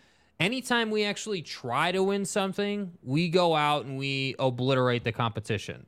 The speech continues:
And I think that's the hard part. Like, you know, we've had epic debates with, you know, folks like James Knight or other folks on the show who wanna say that, you know, now all of a sudden because, you know, we lost fiba, you know, we feel a need to send our best talent. I don't even think it has anything to do with a need to send our best talent.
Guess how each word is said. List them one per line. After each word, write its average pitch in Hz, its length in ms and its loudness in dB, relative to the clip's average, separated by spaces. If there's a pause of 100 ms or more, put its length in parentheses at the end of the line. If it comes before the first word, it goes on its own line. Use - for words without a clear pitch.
(120)
And 143 120 0
I 156 80 0
think 240 240 -4
that's 226 200 2
the 190 120 -2
hard 156 240 0
part. 107 260 -2
Like, 120 240 0 (920)
you 247 120 4
know, 143 320 4
we've 196 260 4
had 202 240 4
epic 185 320 0
debates 147 420 0
with, 139 280 0
you 160 80 0
know, 139 120 4
folks 147 300 2
like 143 160 2
James 143 320 0
Knight 135 300 4
or 120 80 8
other 131 160 6
folks 135 280 0
on 139 100 2
the 131 60 0
show 135 300 4
who 131 80 2
wanna 131 280 0
say 131 320 -2
that, 127 340 -2
you 147 120 0
know, 117 280 2
now 143 320 0
all 147 120 4
of 135 100 0
a 135 40 0
sudden 135 320 -4
because, 127 880 2
you 135 120 0
know, 117 340 4
we 127 240 2
lost 135 540 4
fiba, 123 680 0
you 131 140 -2
know, 120 160 2
we 131 220 0
feel 139 360 0
a 123 60 0
need 131 560 -2
to 127 140 -4
send 110 280 -2
our 110 80 0
best 104 320 0
talent. 98 320 -2
I 226 200 6
don't 349 120 -4
even 139 220 2
think 156 220 0
it 147 80 4
has 151 200 4
anything 165 440 2
to 165 80 2
do 175 180 0
with 185 180 4
a 135 120 4
need 156 380 0
to 165 80 4
send 110 280 0
our 104 140 2
best 104 280 -2
talent. 117 360 0